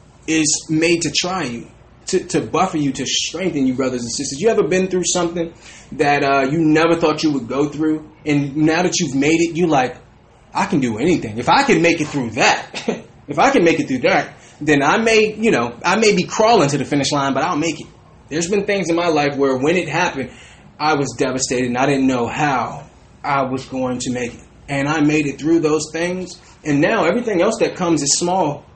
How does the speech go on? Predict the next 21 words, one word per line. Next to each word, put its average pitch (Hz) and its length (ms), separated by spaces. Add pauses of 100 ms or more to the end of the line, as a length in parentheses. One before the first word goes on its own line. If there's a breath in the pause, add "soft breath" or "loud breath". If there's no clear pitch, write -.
to - 100
me, 135 220 (200)
you 143 140
know, 131 260
because 135 320 (240 loud breath)
I 147 140
think, 151 300 (160)
you 170 100
know, 127 180 (380)
I've 156 260
been 147 140
through 143 120
something 131 460
major, 139 440
as 160 340
all 196 240
of 143 80
us 131 140
have. 113 300
Think 208 160
about 196 340